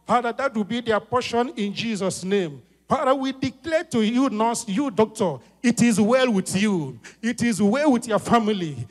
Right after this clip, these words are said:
It is well with your children. It is well with anything you lay your hand to do is blessed. We bless you in the morning. We bless you in the noonday. We bless you in the, uh, in the night. It is well with you in Jesus' name.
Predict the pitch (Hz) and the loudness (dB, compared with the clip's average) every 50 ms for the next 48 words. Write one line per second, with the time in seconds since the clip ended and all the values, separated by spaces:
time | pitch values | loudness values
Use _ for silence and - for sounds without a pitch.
0 | _ _ - - 233 233 233 226 233 233 190 226 220 277 320 330 320 240 226 226 | _ _ -2 0 0 2 2 0 -2 0 0 0 2 4 4 4 4 4 0 -2
1 | 233 233 220 220 214 214 214 - 294 294 254 208 180 190 160 143 139 120 - _ | -2 0 2 2 2 2 0 0 0 0 0 0 -4 -6 -8 -8 -12 -16 -20 _
2 | _ - 247 240 240 247 262 254 202 208 208 247 302 330 311 254 262 - 311 349 | _ -2 -2 -2 -2 -2 -4 -4 -2 0 0 0 2 0 0 -2 -2 -2 0 0
3 | 359 359 392 359 349 - - 320 320 277 240 233 220 254 277 294 262 233 214 170 | 0 0 -2 -4 -2 -2 -2 -4 -2 -2 -2 -2 -2 -2 -2 0 0 0 0 2
4 | 202 262 269 - - 220 196 175 247 262 254 - 190 190 160 147 143 135 190 202 | 0 -2 -2 -2 -6 -6 -2 -2 -2 -2 0 0 0 0 0 -2 -2 -2 0 0
5 | - 156 139 143 - - - - - - _ - - 226 269 254 254 180 170 262 | 0 -2 -4 -8 -10 -12 -12 -14 -16 -20 _ -2 0 2 2 2 0 0 2 2
6 | 285 330 320 - - 285 294 294 269 226 220 202 208 208 247 262 294 294 320 339 | 2 2 2 2 2 0 0 0 0 -2 0 0 0 0 2 0 0 0 0 -2
7 | 349 - - _ _ - 214 226 226 180 156 - 240 302 320 - - 294 294 302 | -2 -6 -10 _ _ -2 0 0 0 0 -2 -2 -2 0 0 -2 0 0 0 0
8 | 294 254 214 208 196 214 202 202 208 262 294 269 262 233 277 294 302 302 302 _ | 0 -4 -4 0 4 4 4 4 2 0 0 -2 -2 -2 -4 -4 -4 -6 -10 _
9 | _ - 196 208 202 156 - 220 254 269 262 - 247 247 254 247 226 202 196 196 | _ -4 -4 -4 -2 0 0 2 2 2 0 0 -4 -4 -4 -2 -2 -2 0 2
10 | 196 214 208 - 220 208 226 214 - 226 196 190 190 185 190 190 202 190 180 160 | 2 2 2 2 0 -2 -2 -4 -4 -2 -2 -2 -2 -4 -2 -2 -2 -2 -2 -4
11 | 143 - - _ _ _ - 226 226 226 233 233 190 175 214 202 247 277 294 302 | -8 -10 -16 _ _ _ 0 0 0 0 -2 -4 -2 -2 0 0 0 0 0 0
12 | 254 233 226 - - 247 254 247 269 262 254 214 208 196 160 220 240 233 202 175 | 0 -2 -2 -2 -2 0 0 0 0 -2 -4 -6 -6 -6 -6 -4 -4 -4 -2 -2
13 | 190 165 - 180 185 196 196 175 156 147 | -2 -4 -4 -4 -4 -4 -6 -6 -8 -10